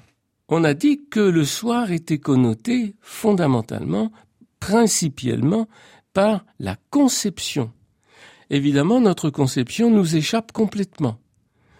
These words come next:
On ne peut pas être conscient de ce qui nous fait exister avant d'exister.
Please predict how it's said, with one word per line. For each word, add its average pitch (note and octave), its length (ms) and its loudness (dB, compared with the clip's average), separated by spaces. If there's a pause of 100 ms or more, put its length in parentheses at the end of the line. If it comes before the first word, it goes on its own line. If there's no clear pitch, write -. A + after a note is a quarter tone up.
(160)
On A2+ 80 -4
ne A2 60 -4
peut A#2+ 120 -6
pas D#3+ 160 0
être D3+ 120 -2
conscient D#3+ 640 0 (520)
de C#3+ 120 0
ce C#3 80 -4
qui E3 120 -2
nous D3+ 120 4
fait C3+ 180 0
exister B2+ 500 0
avant D#3 240 0
d'exister. D3 580 -4